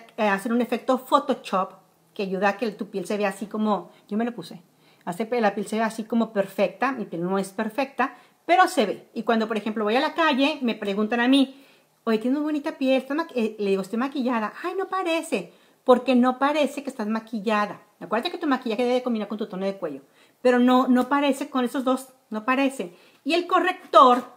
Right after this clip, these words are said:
este chiquito pero picoso, chiquito pero picoso, porque está súper bueno. Este corrector cubre tatuajes, cubre lunares, cubre varices, ahora que viene el verano, cubre todo eso,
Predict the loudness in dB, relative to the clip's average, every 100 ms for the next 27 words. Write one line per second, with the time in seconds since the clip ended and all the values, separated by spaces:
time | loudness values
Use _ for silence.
0 | _ -10 -8 -4 -4 0 0 2 0 -2
1 | -4 -4 -2 -6 -6 _ _ -20 -10 -8
2 | -8 -14 -12 -8 -8 -8 -8 -6 -6 -4
3 | -2 0 -2 -4 -4 -4 -4 -10 -10 -6
4 | -6 -2 -2 2 2 2 -2 -4 -10 -18
5 | -6 -4 -2 -2 -2 2 2 2 2 2
6 | 2 0 4 4 4 -2 -2 -2 2 2
7 | 2 0 -2 -6 -20 _ _ -8 -2 2
8 | 4 4 2 -4 -4 -8 -6 -8 -6 -6
9 | -6 -6 -10 _ -10 -8 -6 -4 -2 -2
10 | -4